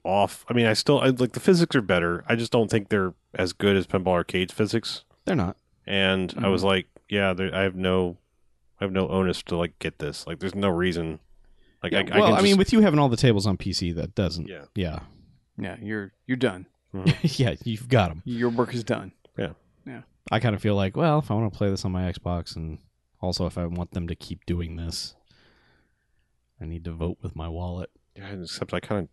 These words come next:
Speaker 1: don't. Like, I mean, I, I, I kinda want them to lose the license again. Like, I mean, 'cause
Speaker 2: Wait, you want Pinball F X to lose the license?
Speaker 1: Yes.
Speaker 2: <laughs>
Speaker 3: Already.
Speaker 2: They just got it.
Speaker 1: No, fuck 'em. Like, I mean, I, look,
Speaker 2: <laughs>
Speaker 1: I mean, here's the thing. All right, so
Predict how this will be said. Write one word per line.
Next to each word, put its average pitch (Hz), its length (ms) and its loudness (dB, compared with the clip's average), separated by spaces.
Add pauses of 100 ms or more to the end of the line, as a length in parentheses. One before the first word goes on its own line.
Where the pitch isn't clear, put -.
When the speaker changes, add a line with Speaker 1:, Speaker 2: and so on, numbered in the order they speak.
Speaker 1:
don't. 90 300 -4 (220)
Like, 85 160 -12 (760)
I 101 40 -8
mean, 107 120 4
I, 104 40 6
I, 107 420 4
I 110 40 4
kinda 135 300 4
want 117 240 6
them 107 120 2
to 107 60 4
lose 95 340 4
the 95 80 2
license 87 520 0
again. 80 320 -12 (880)
Like, 101 140 -6
I 107 60 2
mean, 104 220 4
'cause 104 340 0 (800)
Speaker 2:
Wait, 104 240 2
you 104 80 -2
want 107 260 -4
Pinball 113 260 2
F 95 80 0
X 98 220 0
to 196 80 -2
lose 202 220 0
the 226 80 -4
license? 254 220 -4
Speaker 1:
Yes. - 440 0 (520)
Speaker 2:
<laughs> - 680 -8
Speaker 3:
Already. 131 400 6
Speaker 2:
They 226 60 8
just 269 240 4
got 370 260 6
it. 78 160 0 (280)
Speaker 1:
No, 165 160 6
fuck - 260 4
'em. 104 100 6
Like, 151 200 4
I 175 60 8
mean, 175 220 10
I, 160 60 8
look, 165 280 8 (120)
Speaker 2:
<laughs> - 140 -2
Speaker 1:
I 196 60 8
mean, 196 280 6
here's 220 260 8
the 220 100 10
thing. 117 240 6
All 143 60 6
right, 127 200 6
so 151 400 8